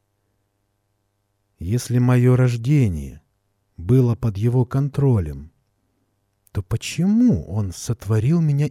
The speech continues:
именно таким? Я задавал массу вопросов Богу,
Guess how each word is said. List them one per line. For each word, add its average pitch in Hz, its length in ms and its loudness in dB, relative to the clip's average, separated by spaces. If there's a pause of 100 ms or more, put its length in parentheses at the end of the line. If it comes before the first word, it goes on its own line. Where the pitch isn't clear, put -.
(120)
именно 170 680 2
таким? 110 800 -6 (1500)
Я 104 160 -2
задавал 123 440 2
массу 131 500 -2
вопросов 120 720 -2
Богу, 107 540 -2